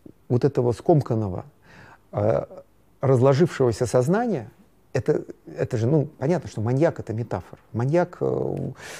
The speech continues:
это любой потерявший идентичность гражданин, живущий под спудом авторитарного режима. Вот, э, триггером может, э,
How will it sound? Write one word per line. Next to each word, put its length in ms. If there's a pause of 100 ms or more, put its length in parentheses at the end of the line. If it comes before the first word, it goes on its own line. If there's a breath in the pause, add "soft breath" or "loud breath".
(140 loud breath)
это 400
любой 560 (300)
потерявший 500
идентичность 480
гражданин, 520
живущий 400
под 280 (120)
спудом 480 (100)
авторитарного 680
режима. 340 (400 loud breath)
Вот, 200 (140)
э, 320
триггером 560
может, 500
э, 380